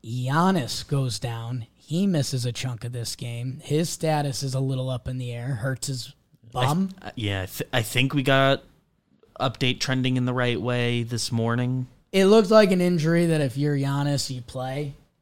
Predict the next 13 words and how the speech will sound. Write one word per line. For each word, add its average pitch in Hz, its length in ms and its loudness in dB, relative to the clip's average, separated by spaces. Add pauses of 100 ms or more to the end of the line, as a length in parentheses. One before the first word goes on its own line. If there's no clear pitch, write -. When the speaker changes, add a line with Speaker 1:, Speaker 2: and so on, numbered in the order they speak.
(640)
Speaker 2:
Yeah. 85 360 -6 (320)
Speaker 1:
Um, 120 520 -6 (160)
it 139 80 -2
looked 147 200 0
like 160 160 0
a 160 40 0
sore 170 260 2
bum 180 300 0
bum, 117 280 -8 (600)
which 135 200 -10
can't 156 200 -2
feel 151 220 0
good. 156 420 2